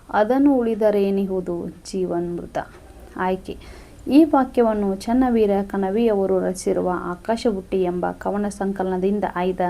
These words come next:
ಗೆಳೆತನ ಎಂಬ ಪದ್ಯ ಭಾಗದಿಂದ ಆರಿಸಲಾಗಿದೆ. ಸಂದರ್ಭ,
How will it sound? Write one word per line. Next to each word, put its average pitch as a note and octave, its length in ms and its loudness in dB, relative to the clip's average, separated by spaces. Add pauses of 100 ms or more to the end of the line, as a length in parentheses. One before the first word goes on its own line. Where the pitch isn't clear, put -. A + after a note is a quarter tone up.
(480)
ಗೆಳೆತನ A3+ 480 2
ಎಂಬ F#3+ 260 -2
ಪದ್ಯ G3 360 -4
ಭಾಗದಿಂದ F#3+ 540 -2 (320)
ಆರಿಸಲಾಗಿದೆ. F3+ 800 -4 (220)
ಸಂದರ್ಭ, F3+ 560 -2